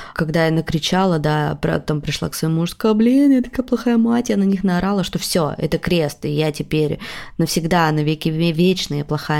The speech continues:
мать. Нет, я признала это, я осознала это, я извинилась за это, мы это проговорили и пошли дальше. Вот. То есть то же самое, знаешь, в-, везде один,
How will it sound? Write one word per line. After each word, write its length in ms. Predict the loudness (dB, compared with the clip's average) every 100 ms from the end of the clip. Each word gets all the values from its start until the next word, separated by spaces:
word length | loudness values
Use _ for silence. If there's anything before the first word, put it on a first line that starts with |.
| 0
мать. 320 | -2 -6 -12 _ _ _
Нет, 320 | 0 0 0 -4 -2
я 160 | 0
признала 500 | 2 2 4 4 2
это, 400 | 2 0 -4 -10 -4
я 180 | -2 -2
осознала 540 | -2 -4 0 2 2
это, 300 | -2 -4 -12 -18 -20 -20 -20 -8
я 340 | 0 2 2 0
извинилась 720 | 0 2 2 2 2 4 2
за 140 | 0 0
это, 400 | -2 -4 -10 -16 _ -2
мы 180 | 2 2
это 160 | 0 -2
проговорили 840 | -2 0 2 2 2 2 0 -4 _
и 100 | -2
пошли 340 | 0 -2 -2
дальше. 440 | 0 -2 -4 -8 -10
Вот. 360 | -8 -8 -8 -4
То 80 | -2
есть 180 | -2 0
то 100 | 2
же 140 | 2
самое, 420 | 2 2 4 2 2
знаешь, 300 | 0 0 -2
в-, 200 | 0 2
везде 460 | 2 2 2 0
один, 500 | 2 -2 2 2 0